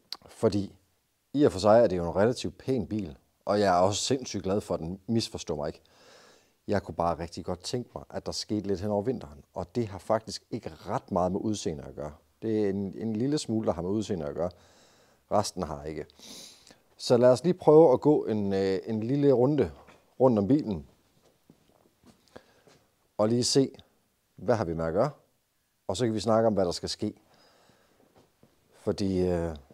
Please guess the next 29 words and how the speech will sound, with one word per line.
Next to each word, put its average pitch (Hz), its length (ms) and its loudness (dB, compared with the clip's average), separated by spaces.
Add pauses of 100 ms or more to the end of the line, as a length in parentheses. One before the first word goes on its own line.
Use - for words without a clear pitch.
(300)
der 95 80 4
er 127 100 6
nogle 165 120 2
små 147 180 4
ting. 87 300 -2 (1600)
Og 110 100 4
igen, 123 220 4
som 127 140 0
jeg 113 80 6
lige 139 120 2
sagde 135 180 6
før, 117 260 6 (580)
det 104 80 4
er 107 40 6
ikke 127 120 4
noget, 139 220 10
vi 135 60 2
som 98 220 -4
sådan - 420 0
kommer 85 280 -6
til - 180 -8
at 80 100 -6
se, - 260 0 (340)
men 95 160 -4
det 90 60 -4
er 85 40 -4
noget, 92 160 2
jeg 82 180 0
ved 98 120 -6